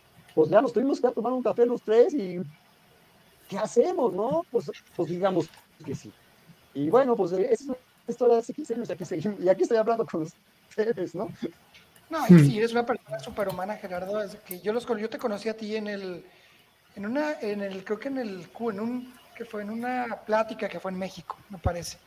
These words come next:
Speaker 2: en un como congreso, creo. Ah, si no me equivoco, y ya lo, y también a Daniel. Y desde que los conocí, fueron unas personas superhumanas, de verdad, o sea, con todo y que sí viene Fundación Telmex atrás, que son personas superocupadas,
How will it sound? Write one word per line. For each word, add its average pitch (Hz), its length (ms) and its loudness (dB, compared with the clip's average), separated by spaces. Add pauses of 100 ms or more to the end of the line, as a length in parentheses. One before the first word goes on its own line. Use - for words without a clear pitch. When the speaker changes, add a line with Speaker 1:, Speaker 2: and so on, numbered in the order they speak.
Speaker 2:
en 190 120 -4
un 208 380 -2
como 190 680 0 (460)
congreso, 202 500 -2
creo. 185 320 -6 (1600)
Ah, 214 100 -4
si 202 140 -4
no 226 80 2
me 247 80 4
equivoco, 196 380 -8 (180)
y 196 220 -8
ya 196 140 2
lo, 196 120 -6
y 220 120 -8
también 202 240 -4
a 214 40 0
Daniel. 190 320 -4 (800)
Y 208 80 -2
desde 208 240 2
que 208 100 -4
los 202 140 0
conocí, 196 280 -6
fueron 240 200 -2
unas 220 100 0
personas 196 280 -2
superhumanas, 196 1000 0 (140)
de 170 160 -6
verdad, 185 500 2 (440)
o 185 60 -12
sea, 180 280 -2 (580)
con 202 140 0
todo 214 160 4
y 233 60 0
que 226 80 -8
sí - 120 -8
viene 214 200 -4
Fundación 185 320 -12
Telmex 202 260 -6
atrás, 208 480 2
que 185 160 -12
son 190 220 -10
personas 185 320 -6
superocupadas, 190 800 0